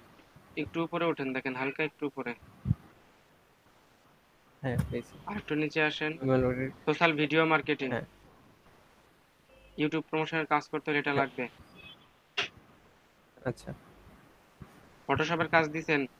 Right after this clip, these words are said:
Speaker 2: জি ভাই, দিছি।
Speaker 1: Photoshop-এর কাজ না দিলে আবার এই যে
Speaker 2: গ্রাফ-
Speaker 1: ইয়া দেয় না।
Speaker 2: Graphics design দিছি, ওয়েব ডিজাইনও দিছি।
Speaker 1: আচ্ছা, সমস্যা নাই, দেন।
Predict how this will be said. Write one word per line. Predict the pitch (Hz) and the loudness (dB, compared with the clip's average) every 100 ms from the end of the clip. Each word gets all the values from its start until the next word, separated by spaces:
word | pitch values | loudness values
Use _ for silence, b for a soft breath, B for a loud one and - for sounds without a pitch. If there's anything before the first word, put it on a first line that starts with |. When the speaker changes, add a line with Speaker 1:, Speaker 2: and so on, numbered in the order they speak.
| - - - - - - _ _ _ _ _ _ _ _ - 131 | -18 -18 -18 -20 -20 -20 _ _ _ _ _ _ _ _ -10 0
Speaker 2:
জি | 131 | 4
ভাই, | 127 120 | 4 4
দিছি। | 120 - - - - - - - | -2 -8 -8 -8 -10 -20 -10 -6
Speaker 1:
Photoshop-এর | 127 143 151 143 | -4 -4 -4 -4
কাজ | - 143 143 | 2 0 2
না | 143 | 0
দিলে | 143 143 | 0 -4
আবার | 143 | -6
এই | 143 | 4
যে | |
Speaker 2:
গ্রাফ- | 127 139 131 - 139 | 6 6 0 -2 4
Speaker 1:
ইয়া | 139 | 4
দেয় | 135 131 | 4 0
না। | 120 - - _ _ _ - - _ _ _ _ _ _ _ _ _ _ _ _ _ _ - - 131 | -4 -10 -20 _ _ _ -20 -20 _ _ _ _ _ _ _ _ _ _ _ _ _ _ -20 -10 2
Speaker 2:
Graphics | 131 131 - | 4 4 0
design | - 160 160 | 2 6 6
দিছি, | 165 143 | 6 10
ওয়েব | 147 135 | 10 8
ডিজাইনও | 139 131 - 123 | 4 2 0 -4
দিছি। | 120 - - - | -6 -8 -16 -12
Speaker 1:
আচ্ছা, | - | -8
সমস্যা | 139 139 139 139 | -4 -2 -2 -2
নাই, | 131 120 | -4 -4
দেন। | 120 | -6